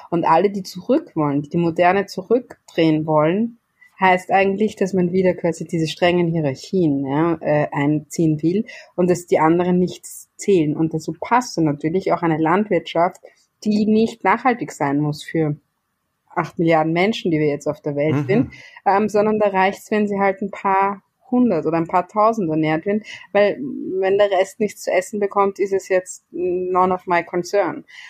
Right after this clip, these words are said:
Speaker 1: Äh, und das trifft auf all diese Dinge zu. Ja, das ist schön und das ist romantisch und ich, ich finde das auch schön, wenn ich das in einem, ähm, Geschichtsmuseum sehe, wie das alles ausgeschaut hat.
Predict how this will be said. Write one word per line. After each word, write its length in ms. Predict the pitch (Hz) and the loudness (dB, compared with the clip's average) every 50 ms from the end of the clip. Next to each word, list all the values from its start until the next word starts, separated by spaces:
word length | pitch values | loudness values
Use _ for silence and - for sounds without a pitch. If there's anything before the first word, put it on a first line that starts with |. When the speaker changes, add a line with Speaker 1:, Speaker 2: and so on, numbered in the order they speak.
| - - - | -20 -6 0
Speaker 1:
Äh, 200 | 175 175 175 - | 2 4 4 4
und 160 | - 190 190 | 2 0 0
das 140 | 196 185 - | 0 -2 -4
trifft 340 | - - 247 254 254 - - | -2 0 0 0 0 0 -4
auf 120 | 196 - | -4 -2
all 200 | - - 175 180 | 0 2 2 2
diese 200 | 196 208 196 208 | 0 -2 -6 -8
Dinge 340 | - - 240 254 254 226 - | -4 0 2 2 2 2 0
zu. 320 | - - - 139 - - - _ _ _ _ | -6 -10 -10 -10 -10 -10 -12 _ _ _ _
Ja, 160 | - 165 180 202 | 2 2 2 2
das 140 | 220 208 | 2 -4
ist 280 | 190 165 - - _ - | -6 -8 -10 -16 _ -14
schön 340 | - - 214 208 226 254 285 | -4 0 4 4 4 6 4
und 120 | 269 226 | 2 2
das 160 | 196 190 180 | 0 -2 -4
ist 180 | 180 175 - _ | -6 -10 -6 _
romantisch 560 | 165 156 156 156 175 220 240 269 262 254 - | 0 0 2 2 0 0 0 -2 -4 -2 -2
und 160 | 196 190 190 | -2 -2 -2
ich, 260 | 185 190 196 - - - | -2 -6 -6 -6 -12 -14
ich 160 | - - - | -14 -14 -8
finde 180 | - 196 185 | -8 -6 -6
das 100 | 185 180 | -4 0
auch 220 | - 170 196 - - | 2 2 2 2 0
schön, 340 | - - 214 214 220 247 247 | -2 0 2 2 4 2 2
wenn 140 | 226 220 | 2 0
ich 120 | 220 220 - | 0 -2 0
das 220 | 208 208 202 - | -2 -2 -2 -2
in 100 | 208 202 | -2 -2
einem, 320 | 196 185 190 190 190 190 160 | 0 0 -2 -2 -2 -2 0
ähm, 460 | 175 185 185 180 180 180 180 180 - | 2 2 2 2 0 -4 -8 -10 -8
Geschichtsmuseum 840 | - 190 - - 240 254 247 - - 247 233 220 - 208 190 185 190 | -8 -8 -4 0 0 0 0 0 -2 -2 -2 0 2 0 0 2 0
sehe, 340 | 196 - - 202 214 233 233 | -4 -2 0 2 2 2 2
wie 80 | 220 196 | 0 0
das 160 | 196 185 - | -2 -4 -2
alles 260 | - 175 175 180 180 | -2 0 0 0 0
ausgeschaut 600 | - - 196 214 - - 226 - - 208 202 202 208 | 2 2 2 0 -2 -8 -12 -6 -2 0 0 2 2
hat. 160 | 214 214 | 0 -2